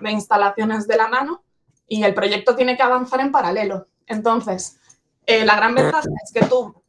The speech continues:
a medida que yo voy diseñando, eh, el ingeniero me está diciendo, "Oye, mira que los pilares,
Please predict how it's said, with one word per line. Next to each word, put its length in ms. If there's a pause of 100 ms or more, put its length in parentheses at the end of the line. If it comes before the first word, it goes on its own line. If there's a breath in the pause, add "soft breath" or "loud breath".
(160)
a 160
medida 240
que 100
yo 160
voy 340
diseñando, 760 (500)
eh, 420
el 180
ingeniero 520
me 80
está 160
diciendo, 340
"Oye, 160
mira 220
que 80
los 200
pilares, 640